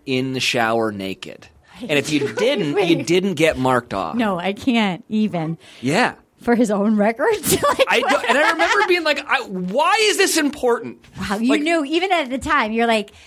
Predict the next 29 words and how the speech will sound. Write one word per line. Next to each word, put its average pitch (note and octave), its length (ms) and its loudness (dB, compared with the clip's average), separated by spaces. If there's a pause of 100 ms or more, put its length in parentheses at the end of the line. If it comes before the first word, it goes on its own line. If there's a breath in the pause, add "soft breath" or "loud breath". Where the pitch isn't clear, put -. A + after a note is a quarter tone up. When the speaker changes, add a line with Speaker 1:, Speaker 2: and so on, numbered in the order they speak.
(260 loud breath)
Speaker 2:
um, A3+ 640 2
Speaker 1:
Yes. A3+ 420 2
Speaker 2:
yeah, B3+ 140 2
in B3+ 140 2
twenty D#4 260 0
years, C#4 240 2
you B3 60 -4
won't A3 120 -4
be A#3+ 60 0
able A3+ 180 2
to G#3+ 80 2
do A3 220 2
this. B3+ 320 0
Like, A#3 320 2 (180 loud breath)
I F#4 300 4
di-, E4 220 -4
was F4+ 260 2
there B4 200 2
stuff, F4 440 -2
you're F#4 480 0 (420)
younger C4 480 4
than G3 200 -2
me, C#3 420 -10
but, G#3 240 -2
like, F#3+ 340 0
there B3+ 220 4
was C#5 200 4
some E4 200 2
shit. B3 540 0